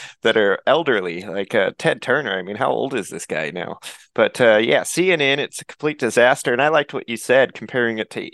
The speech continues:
Elon Musk and how he turned Twitter around seemingly right away. This guy at C N N definitely needed to take some notes watching Elon.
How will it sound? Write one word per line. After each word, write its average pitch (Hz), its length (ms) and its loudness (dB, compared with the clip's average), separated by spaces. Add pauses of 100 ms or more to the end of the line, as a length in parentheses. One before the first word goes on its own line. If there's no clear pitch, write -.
(140)
Elon 117 320 2
Musk 123 360 0
and 98 100 -4
how 104 200 0
he 110 280 -6 (240)
turned 131 320 0
Twitter 143 400 2
around 98 480 -2
seemingly 117 500 -6
right 113 280 0
away. 110 480 0 (440)
This 127 140 -6
guy 120 220 2
at 101 120 -2
C 123 220 -2
N 107 160 -2
N 117 240 -4 (160)
definitely 110 480 -2
needed 98 320 -8
to - 80 -16
take - 260 -6
some 92 200 -12
notes 101 420 0
watching 92 400 -4
Elon. 101 360 -6